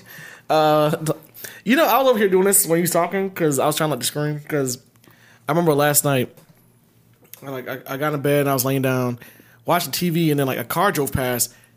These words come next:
and when, the, you know, like, it's nighttime, it's dark in my room, the light went through my bedroom window, and I saw, like, the light go across my arm, and I was like,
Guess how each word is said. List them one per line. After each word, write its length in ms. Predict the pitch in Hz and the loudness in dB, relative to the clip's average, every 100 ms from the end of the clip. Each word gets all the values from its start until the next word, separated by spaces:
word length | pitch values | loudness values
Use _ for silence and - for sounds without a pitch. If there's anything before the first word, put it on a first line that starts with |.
| _ | _
and 240 | 135 131 127 | -8 -6 -4
when, 80 | 143 | -4
the, 100 | 131 | -2
you 120 | 190 | 0
know, 120 | 160 | 2
like, 200 | 127 123 | 0 -2
it's 160 | 139 131 | -2 0
nighttime, 560 | 139 139 147 143 139 | 0 0 0 2 0
it's 180 | 131 - | -2 -4
dark 240 | 139 139 151 | -2 0 0
in 40 | |
my 80 | 147 | 0
room, 240 | 147 156 - - | 0 -2 -4 -8
the 60 | 139 | 0
light 200 | 170 156 | 0 2
went 160 | 160 | -2
through 80 | 143 | 0
my 100 | 135 | 0
bedroom 360 | 127 156 156 139 | 2 2 2 2
window, 360 | 208 165 139 123 | 2 4 2 0
and 140 | 131 | -2
I 40 | |
saw, 220 | 131 156 147 | 0 0 0
like, 160 | 139 | -2
the 40 | 135 | -4
light 160 | 131 | -6
go 80 | 135 | -6
across 260 | 139 131 127 | -6 -4 -4
my 100 | 120 | -2
arm, 180 | 170 143 | -2 0
and 100 | 202 | 0
I 40 | |
was 100 | 170 | 2
like, 260 | 139 123 | 0 -2